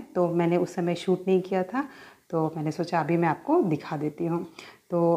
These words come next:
अभी हम लोग जा रहे हैं दर्शन करने, तो उसके पहले मैं आपको दिखा दूँ। आ, ये एक पेड़ है, यहाँ पे खूब सारे मंकीज़ है। अगर आप इनका फ़ोटो खींचोगे तो वो आपको पोज देते हैं, जैसे नॉर्मल हम लोग पोज देते हैं सेम वैसे ही।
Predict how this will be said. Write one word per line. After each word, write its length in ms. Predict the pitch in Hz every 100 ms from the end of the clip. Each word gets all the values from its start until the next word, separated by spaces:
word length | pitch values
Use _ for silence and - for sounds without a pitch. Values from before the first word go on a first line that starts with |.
| -
अभी 220 | 180 185
हम 160 | 185 160
लोग 120 | 165
जा 160 | 165 156
रहे 120 | 165
हैं 160 | 175 151
दर्शन 340 | 156 - 208
करने, 320 | 202 196 233 269
तो 120 | 170
उसके 200 | - 202
पहले 320 | 196 185 262
मैं 160 | 349 190
आपको 240 | 151 -
दिखा 320 | 170 170 190 180
दूँ। 200 | 240 339 - - - - _ 202
आ, 260 | 190 190
ये 280 | 196 190 214
एक 380 | 208 208 208 - - -
पेड़ 220 | 208 233
है, 120 | 220 269
यहाँ 280 | 180 170
पे 120 | 170 226
खूब 200 | - 277
सारे 580 | - 196 220 247 - - -
मंकीज़ 460 | 175 170 202 180
है। 180 | 175 165 - - - _ -
अगर 180 | 175 180
आप 140 | 175
इनका 200 | 185 202
फ़ोटो 340 | - 170 170
खींचोगे 480 | 247 208 - 160 220 294 - _
तो 80 | 190
वो 60 | 185
आपको 300 | 175 170 233
पोज 300 | 220 180 180
देते 240 | 180 170 175
हैं, 60 |
जैसे 420 | 170 - 185 180 -
नॉर्मल 400 | 175 160 180 185
हम 160 | 160
लोग 160 | 180 -
पोज 180 | 196 175
देते 220 | 185 254
हैं 60 | 302
सेम 260 | - 175
वैसे 300 | 160 147 147 160
ही। 200 | 156